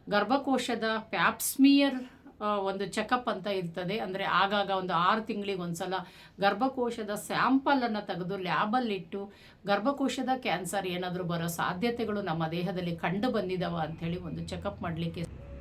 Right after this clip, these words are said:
ಪ್ಯಾಪ್ ಸ್ಮಿಯರ್, ಆ, ಚೆಕಪ್ ಅಂತ ಇರ್ತದೆ. ಆದ್ರೆ ಈ ಒಂದು ಚೆಕಪ್ಪನ್ನು, ಆ,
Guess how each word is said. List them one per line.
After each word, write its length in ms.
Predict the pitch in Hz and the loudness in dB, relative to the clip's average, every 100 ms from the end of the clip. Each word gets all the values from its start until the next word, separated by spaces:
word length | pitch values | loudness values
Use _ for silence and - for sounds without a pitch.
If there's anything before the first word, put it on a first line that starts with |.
| - | -2
ಪ್ಯಾಪ್ 280 | 208 214 269 | 4 4 4
ಸ್ಮಿಯರ್, 800 | - 277 269 262 254 254 - - | -2 6 6 8 4 -2 -8 -4
ಆ, 260 | 180 170 160 | 0 2 0
ಚೆಕಪ್ 460 | - 190 220 214 | -2 -4 -2 -2
ಅಂತ 180 | 196 170 | -4 -2
ಇರ್ತದೆ. 560 | 170 156 165 165 175 220 - - - - - | -4 -4 -4 -4 -4 -6 -10 -14 -14 -8 2
ಆದ್ರೆ 340 | 302 349 294 | 4 4 4
ಈ 340 | 294 233 277 359 | 4 4 6 8
ಒಂದು 260 | 339 294 | 6 4
ಚೆಕಪ್ಪನ್ನು, 960 | 302 240 262 262 240 226 233 240 226 220 | 2 2 2 4 2 4 2 2 -2 0
ಆ, 320 | 196 196 | 2 2